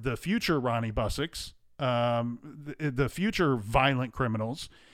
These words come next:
uh, in the state of Oklahoma, if we, if we can hold them accountable for their actions, for what they have done, and punish them to the fullest of the law, and, and keep them, uh, locked up and held, uh,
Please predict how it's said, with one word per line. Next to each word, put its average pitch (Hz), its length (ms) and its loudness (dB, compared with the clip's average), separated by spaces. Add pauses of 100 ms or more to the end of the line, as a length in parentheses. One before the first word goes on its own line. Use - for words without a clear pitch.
(280)
uh, 127 260 2
in 131 160 0
the 127 80 0
state 135 240 2
of 123 100 2
Oklahoma, 131 600 4
if 123 140 -4
we, 131 280 0
if 131 180 -4
we 131 120 0
can 123 280 0 (180)
hold 175 360 2
them 160 180 4
accountable 143 640 2
for 123 320 2
their 117 380 2
actions, 143 580 0
for 117 440 0 (340)
what 127 220 2
they 139 80 2
have 104 180 -2
done, 143 420 4
and 120 260 -2
punish 147 360 6
them 139 240 2
to - 140 -2
the 110 100 -4
fullest 143 460 -2
of 123 80 -2
the 120 100 0
law, 131 340 4 (340)
and, 143 180 -2
and 147 240 0
keep 226 300 0
them, 131 280 4 (380)
uh, 127 440 0
locked 139 400 0
up 117 240 2 (320)
and 139 180 0
held, 123 400 2 (120)
uh, 117 340 0